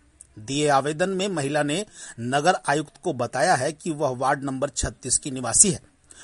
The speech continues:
और उसे आवास की सख्त जरूरत है।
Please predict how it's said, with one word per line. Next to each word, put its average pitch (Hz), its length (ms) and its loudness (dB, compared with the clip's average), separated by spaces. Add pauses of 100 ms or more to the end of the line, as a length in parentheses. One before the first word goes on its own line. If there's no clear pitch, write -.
(140)
और 185 160 6
उसे 202 400 8 (340)
आवास 143 440 4
की 208 140 -8
सख्त - 400 -4
जरूरत 147 500 -4
है। - 100 -10